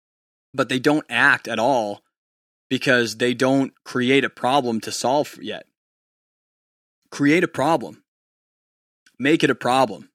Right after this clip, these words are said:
If you, like, it's not a problem because you say it or think it or because your mom thinks it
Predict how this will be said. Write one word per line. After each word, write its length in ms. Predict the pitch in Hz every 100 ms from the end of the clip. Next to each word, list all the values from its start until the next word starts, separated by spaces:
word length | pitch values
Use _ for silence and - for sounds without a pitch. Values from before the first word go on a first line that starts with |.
| _ _ -
If 140 | 127
you, 160 | 143 135
like, 280 | 127 117 - _ _
it's 180 | 151 -
not 220 | 139 185
a 60 | 180
problem 340 | 160 160 156
because 280 | 127 131 117
you 100 | 131
say 340 | - 135 139
it 80 | 143
or 80 | 104
think 340 | - 139 135
it 140 | 117 117
or 80 | 107
because 400 | 113 - 120 113
your 120 | 113
mom 440 | 113 120 127 127
thinks 380 | - 120 113 -
it 240 | 113 110